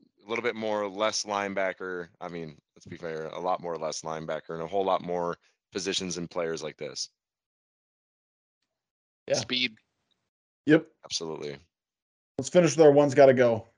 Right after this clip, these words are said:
Speaker 2: We got some rookie receivers, and this is projecting future output. Which, if, if you were drafting or redrafting the wide receivers, which one of these receivers would have to go? So, I,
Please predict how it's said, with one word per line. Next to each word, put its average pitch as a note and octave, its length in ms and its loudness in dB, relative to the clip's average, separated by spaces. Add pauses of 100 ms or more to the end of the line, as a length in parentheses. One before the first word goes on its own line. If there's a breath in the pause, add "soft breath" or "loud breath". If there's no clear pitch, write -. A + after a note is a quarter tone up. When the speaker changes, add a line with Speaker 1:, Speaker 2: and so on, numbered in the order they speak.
Speaker 2:
We B2 60 -2
got C3+ 160 6
some C3+ 160 0
rookie C3 220 4
receivers, B2 560 4
and A#2+ 100 4
this C3 180 6
is C3+ 160 4
projecting B2 840 4 (420 soft breath)
future C3+ 720 6
output. B2 560 4
Which, C#3 480 2 (240)
if, C#3+ 240 4
if D#3+ 140 8
you F#3+ 120 8
were G3+ 80 12
drafting C#3+ 640 6
or B2+ 100 4
redrafting C3+ 680 4
the A#2+ 80 -4
wide A#2+ 240 0
receivers, A2+ 580 -4 (1120)
which C#3+ 220 8
one D#3 160 2
of C#3 80 2
these C3 200 2
receivers A#2+ 420 -2
would A2 100 -2
have A2+ 140 0
to - 80 -8
go? A2 180 -2
So, A#2 180 -2
I, A#2+ 100 0